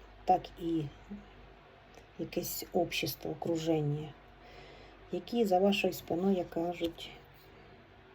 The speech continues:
можуть... Плести. Ну, сильно цікаві.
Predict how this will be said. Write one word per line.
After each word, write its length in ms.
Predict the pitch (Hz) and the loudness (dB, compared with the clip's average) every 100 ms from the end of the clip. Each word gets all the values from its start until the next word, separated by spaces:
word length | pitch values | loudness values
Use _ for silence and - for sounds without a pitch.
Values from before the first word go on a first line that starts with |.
| - - - - - - - - - - - - - - - - - - | -20 -20 -20 -20 -20 -20 -20 -20 -20 -20 -20 -20 -20 -20 -20 -20 -18 -6
можуть... 500 | 165 180 185 175 - - - - - - - - - - | -2 0 0 -4 -8 -18 -20 -20 -20 -20 -20 -20 -20 -2
Плести. 520 | 185 170 - - 175 139 - - - - - - - - - - - - - - | 2 2 0 2 2 0 -6 -20 -20 -20 -20 -20 -20 -20 -20 -20 -20 -20 -20 -4
Ну, 160 | 233 262 | 0 2
сильно 320 | - 254 226 | 4 6 6
цікаві. 540 | 208 - - 151 139 | 4 -2 2 2 2